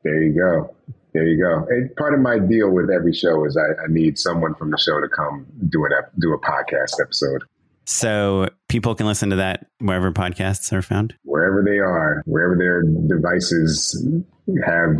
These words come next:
Speaker 1: service. Yeah, nah, this is awesome, guys. Uh, you guys are, are, are killing it. Great hosts. You know,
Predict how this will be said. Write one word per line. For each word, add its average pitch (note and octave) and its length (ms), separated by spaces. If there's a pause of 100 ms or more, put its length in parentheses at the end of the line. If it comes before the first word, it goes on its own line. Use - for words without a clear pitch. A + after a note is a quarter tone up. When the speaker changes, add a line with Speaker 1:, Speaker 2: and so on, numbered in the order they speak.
(140)
Speaker 1:
service. - 760 (140)
Yeah, F#2+ 400
nah, F#2 220
this G2 200
is E2 120
awesome, E2+ 380
guys. D#2 360
Uh, D2+ 360 (180)
you F#2 160
guys E2+ 200
are, D#2 320
are, D2+ 340
are D2+ 140
killing D#2+ 340
it. D2 160
Great D#2 260
hosts. - 540
You - 160
know, C#2+ 420